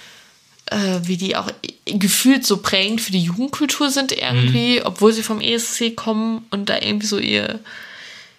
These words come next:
Speaker 1: ihr, ihren Erfolg so herhaben, hab ich das Gefühl, sind sie halt sehr, sehr krass für die junge Zielgruppe.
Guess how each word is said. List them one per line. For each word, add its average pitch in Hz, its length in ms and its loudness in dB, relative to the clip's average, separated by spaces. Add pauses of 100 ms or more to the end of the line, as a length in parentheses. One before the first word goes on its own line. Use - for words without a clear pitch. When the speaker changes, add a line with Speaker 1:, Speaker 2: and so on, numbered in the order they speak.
(440)
Speaker 1:
ihr, 208 760 0
ihren 202 200 2
Erfolg 214 360 2
so 214 120 2
herhaben, 208 960 2
hab 214 140 -2
ich - 60 -6
das 208 180 -4
Gefühl, - 220 -4
sind 196 180 -4
sie 196 120 0
halt 180 120 -4 (140)
sehr, 214 240 8
sehr 190 560 2
krass - 380 0
für 196 120 -4
die 185 160 0
junge 233 280 4
Zielgruppe. 262 600 -2